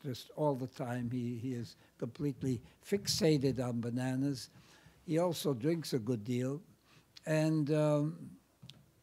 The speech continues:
he comes out and in, after eating some more bananas,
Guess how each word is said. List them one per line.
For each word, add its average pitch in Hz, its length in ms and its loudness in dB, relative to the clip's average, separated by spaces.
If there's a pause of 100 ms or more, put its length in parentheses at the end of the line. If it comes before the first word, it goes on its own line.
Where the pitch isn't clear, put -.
(560)
he 156 100 0
comes 156 380 2
out 131 320 2
and 127 240 -2 (960)
in, 160 240 -8 (420)
after 151 440 -6
eating 151 300 -2
some 127 220 -8
more 165 180 0
bananas, 135 720 0